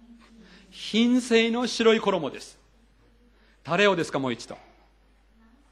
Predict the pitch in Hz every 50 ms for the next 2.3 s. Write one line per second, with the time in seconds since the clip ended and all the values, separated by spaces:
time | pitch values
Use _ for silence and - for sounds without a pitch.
0 | _ _ _ _ _ _ - 151 170 185 180 139 107 - - - - - _ _
1 | _ _ _ _ _ _ _ _ _ _ _ _ _ _ - - 185 190 185 175
2 | - 180 170 180 247